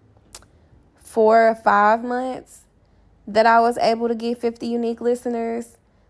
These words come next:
which is pretty, you know, it's not really a lot. So it was just great. I was grateful to get that. And then, of course, more ads will come, um,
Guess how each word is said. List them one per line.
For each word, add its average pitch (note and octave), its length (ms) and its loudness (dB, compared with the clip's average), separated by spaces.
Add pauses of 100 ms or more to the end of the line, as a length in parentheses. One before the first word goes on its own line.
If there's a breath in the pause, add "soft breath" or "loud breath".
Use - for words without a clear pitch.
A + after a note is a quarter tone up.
which A#3 120 -6
is A3 140 -10
pretty, B3 340 -6
you B3+ 180 -12 (200)
know, A3+ 280 2
it's A3 120 -2
not D4 180 0
really E4 180 0
a A3 80 2
lot. G#3 440 2
So G#3+ 240 -4
it - 20 -4
was A3 120 -6
just A3+ 160 -6
great. G3 200 -4
I A3 140 -2
was A3 120 -6
grateful G#3 400 -4
to G3+ 400 -6 (440 soft breath)
get A3+ 220 -2
that. A3+ 440 2 (1200)
And G#3 200 -4
then, G#3 200 2
of G3+ 120 -4
course, G#3+ 380 -4
more G#3 340 0
ads G3 380 -2
will G3 140 -6
come, G#3+ 500 -6 (400 soft breath)
um, G3 600 0